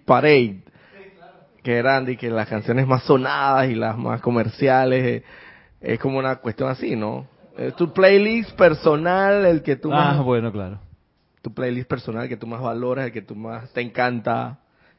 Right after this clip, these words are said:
Speaker 1: el concentrado de lo
Speaker 3: L-, el único paréntesis que quiero hacer antes de, de, de sumergirnos es que esta taza que tengo aquí, no sé si la ve la cámara. Sí, una taza, taza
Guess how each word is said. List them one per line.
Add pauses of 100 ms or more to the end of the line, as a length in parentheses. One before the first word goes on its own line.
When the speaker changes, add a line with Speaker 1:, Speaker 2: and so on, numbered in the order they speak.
Speaker 1:
el
concentrado
de
lo (1200)
Speaker 3:
L-,
el
único
paréntesis
que
quiero
hacer
antes
de,
de,
de
sumergirnos
es
que
esta
taza
que
tengo
aquí,
no
sé
si
la
ve
la
cámara. (1040)
Sí,
una
taza,
taza